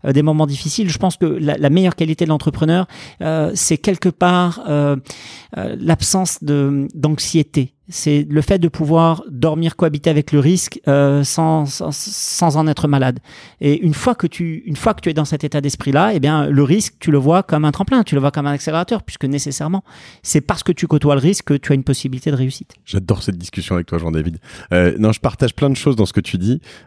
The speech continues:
Speaker 2: Euh, je reviendrai sur, juste après sur ce que je disais avant. Euh, j'aime beaucoup le, le, le, cette appétence pour le risque et ce, ce, le, le, la non-anxiété, entre guillemets.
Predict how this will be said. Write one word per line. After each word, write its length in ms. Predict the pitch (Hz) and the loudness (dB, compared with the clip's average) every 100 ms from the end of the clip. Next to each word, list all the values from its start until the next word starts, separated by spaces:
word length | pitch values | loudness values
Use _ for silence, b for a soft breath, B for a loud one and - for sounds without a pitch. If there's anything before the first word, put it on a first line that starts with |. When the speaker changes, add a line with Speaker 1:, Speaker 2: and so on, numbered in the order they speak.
| - | -2
Speaker 2:
Euh, 520 | 80 78 76 76 73 - | 2 2 2 -2 -4 -4
je 140 | 90 | 0
reviendrai 440 | 90 101 113 104 104 | 2 2 2 4 2
sur, 300 | - 80 73 | 2 0 0
juste 220 | 85 - | -2 -2
après 180 | - 92 | -4 -4
sur 140 | - | -4
ce 80 | - | -4
que 80 | 71 | -4
je 40 | |
disais 240 | 73 73 | -4 -2
avant. 240 | 76 69 69 B B B - | -2 -4 -10 B B B -4
Euh, 800 | 78 76 73 76 76 73 69 67 78 _ _ _ _ _ _ _ _ _ _ - | 0 2 2 2 0 0 -2 -6 -10 _ _ _ _ _ _ _ _ _ _ -6
j'aime 260 | 92 110 | 0 0
beaucoup 300 | 107 131 - | 2 0 2
le, 240 | 127 101 95 | 2 4 4
le, 320 | 87 90 92 | 2 2 2
le, 180 | 87 90 | 2 0
cette 220 | - 92 | 0 0
appétence 480 | 87 92 - 101 - | 0 0 2 0 0
pour 180 | - 85 | 0 2
le 100 | 80 | 2
risque 300 | 98 - - | 2 0 -4
et 60 | |
ce, 320 | - 85 80 | -2 0 0
ce, 180 | 69 - | -2 -6
le, 540 | 76 73 87 92 90 - | -4 -2 -2 2 0 0
le, 340 | 78 90 87 65 | -2 2 2 2
la 160 | 82 | 0
non-anxiété, 800 | 90 110 98 95 - - 92 - | 2 2 0 -2 -4 -2 0 2
entre 240 | 90 - 80 | 0 0 -4
guillemets. 400 | 76 76 82 | 0 0 0